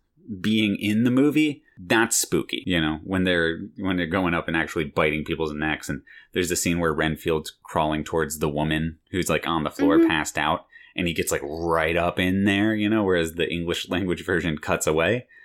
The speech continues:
Speaker 1: This Renfield gets,
Speaker 2: Dracula,
Speaker 1: like, right
Speaker 2: Dracula
Speaker 1: up in there.
Speaker 2: teleports to a giant spider web.
Speaker 1: Oh, yeah, he sure
Speaker 2: Mm-hmm.
Speaker 1: does. Yeah, love that. Oh, and the spider that goes up the wall.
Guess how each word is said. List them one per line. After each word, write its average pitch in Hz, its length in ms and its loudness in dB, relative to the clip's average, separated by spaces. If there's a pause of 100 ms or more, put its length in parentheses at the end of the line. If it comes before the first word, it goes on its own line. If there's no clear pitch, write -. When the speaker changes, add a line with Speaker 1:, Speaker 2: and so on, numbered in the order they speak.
(260)
Speaker 1:
This 101 160 2
Renfield 269 380 2
gets, 262 220 4
Speaker 2:
Dracula, 240 160 0
Speaker 1:
like, - 80 -6 (400)
right - 40 -14
Speaker 2:
Dracula 233 480 0
Speaker 1:
up 226 60 2
in 226 60 -4
there. 226 120 -2
Speaker 2:
teleports 233 640 0
to 254 80 -4 (100)
a 214 60 -2
giant 208 360 -6
spider 185 420 -8
web. 220 220 -4 (140)
Speaker 1:
Oh, 107 100 4
yeah, 104 240 4
he 104 80 4
sure 110 240 2
Speaker 2:
Mm-hmm. 110 100 2
Speaker 1:
does. 98 380 2
Yeah, 92 320 0
love 95 220 2
that. 87 280 0 (100)
Oh, 123 120 4
and 110 140 6
the 110 60 4
spider 104 380 4
that 107 120 4
goes 113 240 6
up 117 140 2
the 117 100 4
wall. 127 440 2